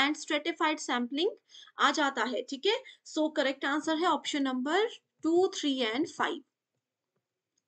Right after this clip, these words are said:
यहां से आप याद रख सकते हो, नॉन प्रोबेबिलिटी है कन्वीनियंस, voluntary response, purposive and snowball।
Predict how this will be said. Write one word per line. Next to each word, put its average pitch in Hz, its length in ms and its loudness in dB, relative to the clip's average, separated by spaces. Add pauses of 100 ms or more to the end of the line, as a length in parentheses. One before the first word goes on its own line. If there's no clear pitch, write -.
(1400)
यहां 277 200 4
से 359 100 2
आप 359 160 4
याद 311 240 4
रख 302 120 -4
सकते - 260 -2
हो, 349 80 2
नॉन 294 300 2
प्रोबेबिलिटी 277 600 0
है 330 140 0
कन्वीनियंस, 285 920 0 (480)
voluntary 311 720 4
response, 339 520 0 (120)
purposive 302 540 0 (180)
and 302 180 2
snowball। 247 580 0